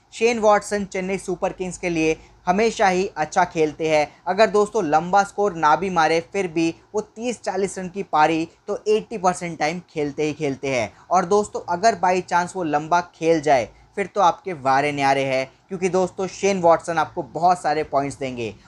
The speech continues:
और शेन वॉटसन बॉलिंग भी करा सकते हैं, विकेट्स भी झटक सकते हैं।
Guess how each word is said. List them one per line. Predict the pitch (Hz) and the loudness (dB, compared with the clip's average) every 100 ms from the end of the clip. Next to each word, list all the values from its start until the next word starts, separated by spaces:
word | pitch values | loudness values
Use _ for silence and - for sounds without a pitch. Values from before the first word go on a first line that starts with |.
| - | -4
और | 220 | -4
शेन | - 220 220 | -2 -2 2
वॉटसन | 185 175 196 185 | 4 4 2 -10
बॉलिंग | 123 143 156 170 160 | -2 2 4 2 -4
भी | 165 | -6
करा | 160 147 143 | -2 -2 -2
सकते | 147 - 151 147 | -6 -10 -4 -2
हैं, | 147 - _ | -4 -8 _
विकेट्स | 139 175 214 165 143 | -4 0 0 -2 -2
भी | 170 185 | -2 -2
झटक | 147 135 139 | -4 -2 -2
सकते | 139 127 - | -4 -10 -6
हैं। | 123 107 | -4 -4